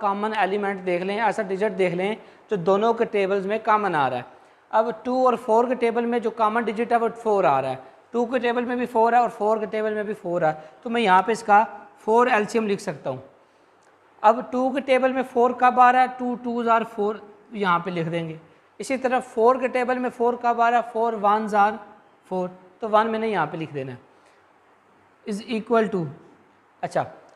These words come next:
अब ये टू को हमने इसके साथ मल्टीप्लाई कर देना है, ये बनेगा टू into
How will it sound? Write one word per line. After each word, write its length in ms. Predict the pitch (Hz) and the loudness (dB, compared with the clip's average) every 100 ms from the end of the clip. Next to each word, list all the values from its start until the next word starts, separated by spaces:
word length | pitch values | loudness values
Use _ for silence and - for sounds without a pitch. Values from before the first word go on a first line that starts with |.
| _ 233 | _ 0
अब 180 | 254 254 | 2 0
ये 60 | |
टू 240 | 254 262 269 | 0 0 2
को 120 | 254 | 4
हमने 220 | 240 247 | 4 4
इसके 180 | 254 262 | 0 0
साथ 160 | 240 247 | 2 2
मल्टीप्लाई 560 | 233 214 247 226 214 190 | 0 -2 -4 -2 0 0
कर 180 | 156 143 | -2 -2
देना 220 | 139 135 | -4 -6
है, 120 | 123 _ _ _ 220 | -10 _ _ _ -6
ये 80 | |
बनेगा 380 | 220 226 233 240 233 - | 0 0 2 0 0 -4
टू 260 | 233 247 254 | -2 0 0
into 320 | 208 185 | -2 -2